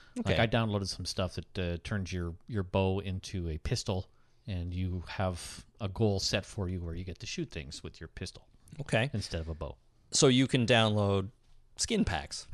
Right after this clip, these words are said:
Speaker 2: <laughs>
Speaker 1: Yeah.
Speaker 2: as they call them, and you, so you can now look like the characters from the Walking Dead Telltale game,
Speaker 1: Yeah.
Speaker 2: if you so choose.
Speaker 1: I think they're called resource packs.
Speaker 2: Okay.
Speaker 1: Yeah.
Speaker 2: Um, they call it skin pack here, but anyways, they're available for Minecraft.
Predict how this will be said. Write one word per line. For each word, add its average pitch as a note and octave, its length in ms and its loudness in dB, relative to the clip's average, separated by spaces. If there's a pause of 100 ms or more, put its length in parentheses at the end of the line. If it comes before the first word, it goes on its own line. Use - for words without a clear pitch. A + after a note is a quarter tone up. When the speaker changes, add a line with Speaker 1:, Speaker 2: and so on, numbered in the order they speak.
(180)
Speaker 2:
<laughs> - 260 -14
Speaker 1:
Yeah. C#3+ 280 0
Speaker 2:
as G2+ 200 0
they F#2+ 120 0
call F2+ 240 2
them, F2 140 -6
and F#2+ 160 0
you, G#2 140 0 (320)
so - 120 2
you B2 160 4
can D3+ 160 2
now C#3 160 6
look B2+ 240 2
like G#2+ 220 2
the - 80 -10
characters G#2 640 0 (240)
from G#2 480 0 (420)
the - 60 -4
Walking G2+ 320 4
Dead F#2+ 180 2
Telltale E2+ 380 -2
game, E2 260 -6
Speaker 1:
Yeah. G2+ 80 -8
Speaker 2:
if F#2 140 -8
you F#2 100 -2
so E2+ 300 -4
choose. - 380 -14
Speaker 1:
I - 40 -10
think E3 120 -6
they're F#3+ 80 -6
called D3+ 200 2
resource G#2+ 400 0
packs. - 480 -12 (500)
Speaker 2:
Okay. C#3 300 -2 (460)
Speaker 1:
Yeah. - 680 -6
Speaker 2:
Um, F#2 140 -2
they F#2+ 100 -2
call B2+ 180 0
it A2 100 -4
skin B2 240 0
pack E2+ 260 -2
here, F#2+ 200 0
but F2+ 120 -2
anyways, E2+ 320 -4
they're C#3 160 4
available D#3 480 4
for D3+ 260 0
Minecraft. C#3+ 520 -2